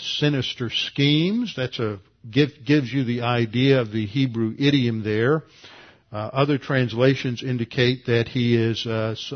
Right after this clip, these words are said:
somewhat wily. He, the, the Greek, or the, the Hebrew word there, u mavin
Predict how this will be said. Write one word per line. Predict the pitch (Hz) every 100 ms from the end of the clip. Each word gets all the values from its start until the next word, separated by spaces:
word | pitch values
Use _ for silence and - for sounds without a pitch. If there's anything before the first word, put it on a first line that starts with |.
| 127
somewhat | - 123 120 117 107
wily. | 101 110 127 143 143 147 190 196 _ _ - - _
He, | - 131 135
the, | 135 120 113 123 113
the | 110 104
Greek, | 95 127 180 165 - -
or | 113 110
the, | 101 95 117
the | 113 95 95 92 110
Hebrew | 180 160 135
word | 117 123 107
there, | 117 135 170 151
u | 147 156 156
mavin | 120 107 143 160 175 180